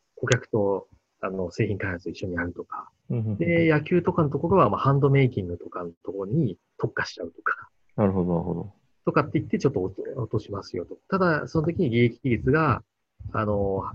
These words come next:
Speaker 1: 安いものを売らないようになるんで、ここがわかんないですけど、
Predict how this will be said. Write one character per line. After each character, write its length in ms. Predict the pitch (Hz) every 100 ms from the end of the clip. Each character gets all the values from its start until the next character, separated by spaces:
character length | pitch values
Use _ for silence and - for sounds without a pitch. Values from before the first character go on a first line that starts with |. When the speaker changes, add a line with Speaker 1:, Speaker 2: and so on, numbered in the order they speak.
| -
Speaker 1:
安 280 | 123 - 160
い 40 |
も 120 | 117
の 80 | 101
を 180 | 95 90
売 60 | 104
ら 140 | 110
な 100 | 110
い 40 | 107
よ 60 |
う 40 | 92
に 60 |
な 80 | 87
る 100 | 82
ん 140 | 85
で、 280 | 127 165 - _ _ _ _
こ 120 | -
こ 80 | -
が 100 | 104
わ 100 | 92
か 100 | 92
ん 20 |
な 60 | 98
い 20 |
で 20 | 87
す 60 |
け 100 | -
ど、 340 | 90 90 85